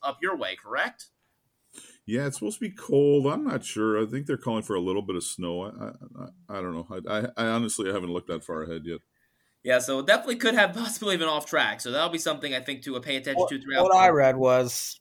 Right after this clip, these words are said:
Speaker 3: maybe cold early, then it was gonna warm way up and have a rain and then get cold again, like, frigid. I, oh, I'm a little concerned.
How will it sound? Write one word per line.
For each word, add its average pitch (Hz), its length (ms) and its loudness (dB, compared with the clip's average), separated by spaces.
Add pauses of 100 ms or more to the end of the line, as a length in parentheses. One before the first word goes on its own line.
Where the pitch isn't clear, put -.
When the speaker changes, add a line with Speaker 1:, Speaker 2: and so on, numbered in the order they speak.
Speaker 3:
maybe 139 380 -4
cold 139 340 4
early, 131 360 4
then 131 340 2
it 110 100 -4
was 127 180 -8
gonna 139 180 2
warm 139 400 2
way 131 240 6
up 123 300 6
and 120 120 2
have 123 220 6
a 110 180 0
rain 143 560 4
and 120 140 2
then 110 160 0
get 117 180 -4
cold 170 280 6
again, 151 520 4
like, 110 260 -4
frigid. 143 640 -4 (100)
I, 113 280 -2
oh, 104 280 -4
I'm 135 120 -6
a 135 60 2
little 127 180 -2
concerned. 98 580 -4